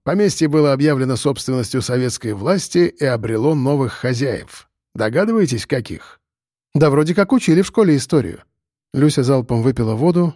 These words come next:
снисходительно и лишь самую малость благодарно кивнула Сандро. "Большевикам поместье досталось, ясное дело". "Вот, большевикам. А большевики в массе своей были людьми малограмотными, но идейными.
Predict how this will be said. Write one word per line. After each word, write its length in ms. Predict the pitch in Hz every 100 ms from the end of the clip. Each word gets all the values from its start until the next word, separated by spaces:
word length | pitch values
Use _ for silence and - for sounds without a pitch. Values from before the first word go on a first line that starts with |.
| -
снисходительно 760 | - 147 - 151 202 190 175 170
и 180 | 147
лишь 160 | 135 123
самую 320 | 143 131 127
малость 320 | 131 127 110
благодарно 640 | 107 123 113 113 165 175 160
кивнула 380 | 139 120 131 127
Сандро. 540 | - 127 110 73 - _ _ _ _ _ -
"Большевикам 560 | 160 190 240 247 254 277
поместье 380 | 277 233 - 156
досталось, 500 | 147 160 131 104 160
ясное 380 | 220 - 170
дело". 340 | 117 113 80 - _ _ _ _ _
"Вот, 580 | 113 123 143 143 - - -
большевикам. 800 | 127 147 156 180 143 143 127 87 _ _ _ _ _ -
А 120 | 139
большевики 560 | 139 123 135 127 175 214
в 80 |
массе 320 | 220 214 - 208
своей 380 | 190 196 202
были 240 | 143 190 220
людьми 400 | 202 143 190 202
малограмотными, 1000 | 131 190 180 131 170 214 190 - 107 92
но 300 | 92 139 180 -
идейными. 760 | 156 135 190 135 90 85 -